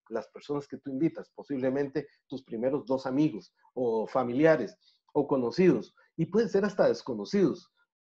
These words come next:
Pones una persona en el equipo derecho, una persona en el equipo izquierdo. Esto te da derecho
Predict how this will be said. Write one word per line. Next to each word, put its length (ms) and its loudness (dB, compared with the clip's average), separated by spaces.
Pones 300 0
una 160 -4
persona 340 -2
en 100 0
el 60 0
equipo 300 -2
derecho, 460 2
una 240 -4
persona 420 -6
en 120 -6
el 80 -8
equipo 300 -12
izquierdo. 580 -12
Esto 440 4
te 160 2
da 200 2
derecho 640 4